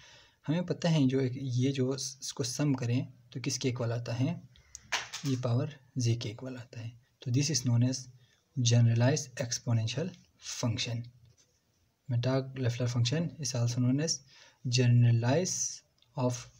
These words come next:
exponential function, राइट। कमिंग वीडियोज़ में हम देखेंगे, अल्फ़ा को टू रख देंगे, अल्फ़ा को थ्री रख देंगे, अल्फ़ा फ़ोर कर देंगे, फिर क्या आता है।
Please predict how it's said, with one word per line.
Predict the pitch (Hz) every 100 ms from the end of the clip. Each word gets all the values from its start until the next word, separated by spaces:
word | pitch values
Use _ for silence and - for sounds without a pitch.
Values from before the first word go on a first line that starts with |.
| -
exponential | - - 123 120 120 160 208 - _ - -
function, | 117 - 120 - _ _ _ _ _ _
राइट। | 135 165 - - _ -
कमिंग | 147 180
वीडियोज़ | 147 135 139
में | 135
हम | 123 127
देखेंगे, | 123 120 143 127 123
अल्फ़ा | - 120 123
को | 123
टू | 123 127
रख | 131 120
देंगे, | 123 123 123
अल्फ़ा | 117 - 123
को | 120 120
थ्री | 135
रख | 139 120
देंगे, | 135 123
अल्फ़ा | 123 117 - 117
फ़ोर | 120 127 143
कर | 135
देंगे, | 123 120 123 120 - - _
फिर | - 185
क्या | - 123
आता | 107 113
है। | 104 113